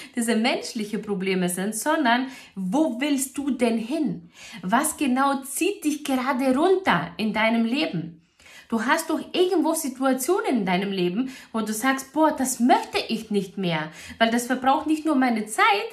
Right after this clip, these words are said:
sondern ich hab keinen Bock drauf. Jedes Mal, wenn ich dran denke, will ich das einfach nicht. Das zieht mich herunter, das saugt mir Energie." Und eliminiere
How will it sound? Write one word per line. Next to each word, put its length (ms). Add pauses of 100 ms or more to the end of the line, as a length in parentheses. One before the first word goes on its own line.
(420)
sondern 440
ich 180
hab 240
keinen 400
Bock 280
drauf. 260
Jedes 320
Mal, 220
wenn 120
ich 140
dran 280
denke, 420 (840)
will 220 (100)
ich 100
das 140
einfach 460
nicht. 380 (380)
Das 220
zieht 240
mich 200
herunter, 600 (220)
das 260
saugt 340
mir 160
Energie." 880 (760)
Und 200
eliminiere 560